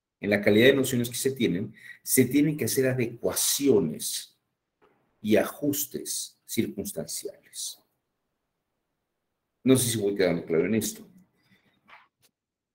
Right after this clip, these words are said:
Me decía un magistrado colombiano, "Es que eso haría muy tardado y pesado el trabajo jurisdiccional. Mejor que nos den el concepto y lo aplicamos al caso concreto".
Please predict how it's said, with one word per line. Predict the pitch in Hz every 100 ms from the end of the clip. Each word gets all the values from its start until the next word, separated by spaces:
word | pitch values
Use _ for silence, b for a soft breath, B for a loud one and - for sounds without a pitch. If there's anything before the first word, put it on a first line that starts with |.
| _ _ _ -
Me | 107
decía | 104 101 - 120
un | 110 117
magistrado | 107 - - - 98 104
colombiano, | - 85 80 82 95 95 92 B B B B _ _ _ -
"Es | 131 -
que | - 107
eso | 117 - 127 139 -
haría | 101 107 107
muy | 113 117 - _
tardado | 104 98 107 113 113
y |
pesado | 110 92 - 92 101
el | 101
trabajo | 85 - - - -
jurisdiccional. | 92 87 - - - - - 123 - - B B B B _
Mejor | 107 104 165
que | 170
nos | 170 117
den | 127 160
el | 151
concepto | - 98 - - 147 - - - - _ _ _ _ _ - _ _ -
y | 113
lo | 95 95
aplicamos | - 98 - - 180 131 101
al | 87
caso | 92 - 85
concreto". | 87 85 - - -